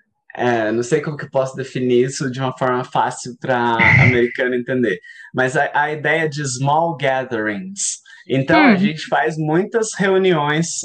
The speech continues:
Speaker 1: é, pequenas. E,
Speaker 2: Hum.
Speaker 1: e aí já começa pela, pela nossa estrutura, assim, de comércio. Então, a gente tem muito comércio propenso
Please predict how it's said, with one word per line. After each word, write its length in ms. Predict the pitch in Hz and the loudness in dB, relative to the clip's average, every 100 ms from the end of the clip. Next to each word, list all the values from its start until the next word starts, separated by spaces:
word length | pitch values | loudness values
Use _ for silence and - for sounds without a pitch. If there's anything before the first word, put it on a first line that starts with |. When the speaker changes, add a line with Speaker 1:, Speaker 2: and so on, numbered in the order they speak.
| - | -4
Speaker 1:
é, 520 | 135 143 143 135 131 - - | 0 2 2 2 0 -4 -2
pequenas. 640 | 175 175 160 135 110 95 - - - - - - | -2 0 0 0 0 -2 -6 2 4 6 4 4
E, 40 | |
Speaker 2:
Hum. 240 | 294 320 240 | 6 6 6
Speaker 1:
e 80 | 208 | 6
aí 100 | 202 117 | 2 -2
já 100 | 185 | -8
começa 520 | 180 185 175 220 226 - | -4 0 2 0 -2 -4
pela, 400 | 202 196 190 175 | 0 2 2 0
pela 240 | 190 175 | 0 2
nossa 280 | 175 175 175 | 2 0 -2
estrutura, 680 | 175 - 180 185 - 156 143 | -6 -4 -2 -2 0 0 2
assim, 360 | 135 - 135 131 | 0 -4 -4 -4
de 160 | 127 135 | -6 -2
comércio. 560 | 175 165 117 180 180 | 0 2 0 -4 -10
Então, 220 | - 135 - | -6 -4 -2
a 80 | 143 | -2
gente 200 | 151 165 | -4 0
tem 100 | 170 | 2
muito 240 | 180 240 | 2 2
comércio 560 | - 185 175 185 190 180 | 0 2 2 0 -2 -2
propenso 880 | 190 185 - 165 156 180 - 202 - | 0 0 0 0 2 0 0 -2 -4